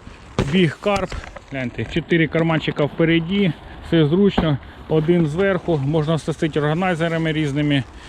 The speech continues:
бачите, прозрачними. Це в мене під карпфішинг. Така сумочка під прикормочку є. І, друзі, повідочниця.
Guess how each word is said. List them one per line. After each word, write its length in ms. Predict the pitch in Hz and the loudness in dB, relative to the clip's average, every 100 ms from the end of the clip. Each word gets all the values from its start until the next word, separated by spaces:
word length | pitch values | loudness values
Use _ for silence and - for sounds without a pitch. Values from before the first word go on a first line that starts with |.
| - - - | -16 -16 -8
бачите, 340 | 151 151 - 127 | -2 -2 -2 -2
прозрачними. 800 | 156 151 196 190 - 151 143 120 - - - - | 0 2 2 0 0 2 2 0 -8 -16 -8 0
Це 80 | 151 | 2
в 40 | |
мене 160 | 147 139 | 4 2
під 180 | 151 | 0
карпфішинг. 720 | 127 160 147 208 202 175 156 - - - - - - - - - - - - - - - - - - - | -2 -4 -2 0 0 0 -4 -6 -12 -16 -18 -20 -18 -16 -12 -10 -10 -10 -12 -14 -14 -14 -12 -12 -12 -4
Така 260 | 147 - 180 | -2 2 0
сумочка 440 | - 175 160 - | 2 0 0 -2
під 160 | 147 156 | -2 0
прикормочку 640 | 160 - 165 151 143 - | -2 0 2 2 0 -2
є. 220 | 143 139 139 - - - - - - - - - - - - - | 0 0 -2 -4 -12 -12 -14 -16 -16 -14 -10 -8 -10 -14 -14 -2
І, 240 | 285 294 - | 0 0 -2
друзі, 300 | 180 190 165 | 0 0 0
повідочниця. 800 | 160 185 147 139 127 127 - 123 | 0 0 2 0 0 -6 -6 -6